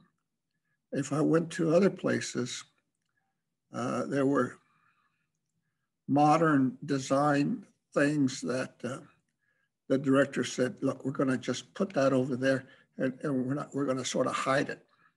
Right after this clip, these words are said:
And <laughs> I'm thinking, "Why, you know,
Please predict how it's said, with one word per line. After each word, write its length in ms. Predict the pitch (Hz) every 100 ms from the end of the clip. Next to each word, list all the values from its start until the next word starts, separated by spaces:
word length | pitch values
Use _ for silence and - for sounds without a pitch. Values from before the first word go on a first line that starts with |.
| _ _ _ _ _ _ _ _
And 180 | 143 147 127
<laughs> 100 | -
I'm 100 | 254
thinking, 420 | 151 - 135 - 127 _ _ _ _ _ _ _
"Why, 300 | - 165 202
you 640 | 214 208 196 185 180 165 156
know, 180 | 127